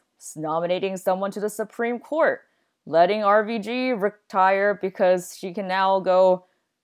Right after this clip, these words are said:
be taking care of her old age and rest n-, assured knowing that Biden will appoint someone who is more left-leaning to the Supreme Court. There are a lot of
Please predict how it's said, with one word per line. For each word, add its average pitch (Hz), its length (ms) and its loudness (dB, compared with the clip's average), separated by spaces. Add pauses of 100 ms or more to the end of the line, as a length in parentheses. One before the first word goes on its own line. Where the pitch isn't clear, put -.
(120)
be 175 540 0 (320)
taking 202 280 -8
care 190 200 4
of 180 80 2
her 185 140 4
old 180 240 4
age 170 580 0 (300)
and 175 440 -4 (280)
rest 185 600 2 (640)
n-, 175 200 -4
assured 185 640 4
knowing 180 320 2
that 170 180 4
Biden 170 360 -2
will 160 180 0
appoint 170 640 -6
someone 175 240 -4
who 156 60 -4
is 160 100 -6
more 170 160 0
left-leaning 160 640 -2
to 160 200 -8
the 151 80 -6
Supreme 180 340 -8
Court. 202 280 0 (1200)
There 233 180 6
are 233 160 10
a 190 100 8
lot 196 360 6
of 160 340 -6